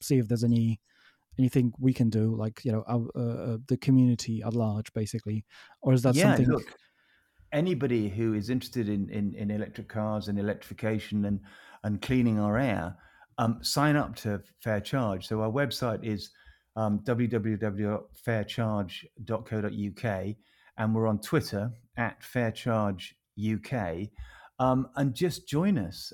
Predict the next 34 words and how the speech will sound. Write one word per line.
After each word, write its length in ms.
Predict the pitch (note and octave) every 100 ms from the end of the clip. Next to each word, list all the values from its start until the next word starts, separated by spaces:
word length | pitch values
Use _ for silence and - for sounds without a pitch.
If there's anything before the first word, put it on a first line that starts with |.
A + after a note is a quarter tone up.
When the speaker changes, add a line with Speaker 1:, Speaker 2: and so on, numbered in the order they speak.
| -
Speaker 2:
Um, 360 | B2 B2 B2 A#2+
we, 180 | A#2+ -
we, 140 | C3 B2+
we've 280 | A#2+ A#2
got 140 | A#2+ A#2+
a 20 |
supporters 500 | A2+ G#2+ C#3+ A#2 G2
page. 540 | - A#2+ A#2 B2 A2+ A2+
We 100 | G#2
can 200 | G#2 G#2
tell 180 | B2+
you 80 | A#2+
how 100 | A2+
to 100 | G#2+
write 240 | A2 A#2 G#2+
to 100 | G#2
your 80 | G#2
M 140 | G2
P. 440 | - D#3 D3+ D3+ - _ _ _ - -
Um, 260 | A#2 A#2 C3+
and 220 | A#2+ A2+ -
trust 260 | - D#3 C3
me, 220 | A2+ F#2 - - _ _ -
'cause 160 | A#2
I 100 | C#3
did 160 | B2+ B2
a 40 |
petrol 340 | A2 C#3+ A2 A2+
campaign 460 | A2+ G#2+ A2+ A2
for 120 | F#2 G#2
eleven 300 | G#2 G2+ G2+
years, 280 | G#2 G2
Fair 300 | - G#2+ G2+
Fuel, 640 | G2 - E3 B2+ E2 A2